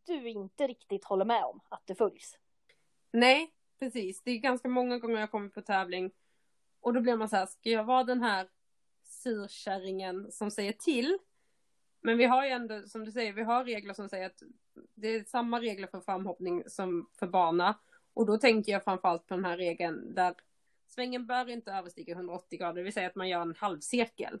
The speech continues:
Speaker 2: en sån sväng. Men ibland tycker jag att hinderna står som, vi pratar om som ett Y eller som ett T, där man har liksom två hinder efter varandra som är i rakbana.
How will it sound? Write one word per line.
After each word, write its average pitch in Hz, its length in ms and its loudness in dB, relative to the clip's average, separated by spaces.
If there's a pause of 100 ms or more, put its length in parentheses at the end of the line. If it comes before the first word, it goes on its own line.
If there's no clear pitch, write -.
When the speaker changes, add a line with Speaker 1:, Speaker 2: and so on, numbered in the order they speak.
(120)
Speaker 2:
en 185 140 -8
sån 190 220 0
sväng. 139 260 -4 (600)
Men 226 260 4
ibland 247 380 8
tycker 233 200 -6
jag 202 100 0
att - 40 -18
hinderna 196 360 -4
står 180 240 -8
som, 180 360 -6 (240)
vi 196 180 -8
pratar 180 300 0
om 175 100 -2
som 170 140 -6
ett 165 140 -8
Y 180 240 -4 (200)
eller 180 320 2
som 180 260 -4
ett 175 160 -4 (200)
T, 185 260 2
där 202 60 -2
man 185 140 0
har 185 100 0
liksom 175 240 -2
två 226 220 4
hinder 208 280 4
efter 208 220 -4
varandra 185 220 -2
som 185 140 -6
är 180 100 0
i 175 40 -4
rakbana. 180 560 0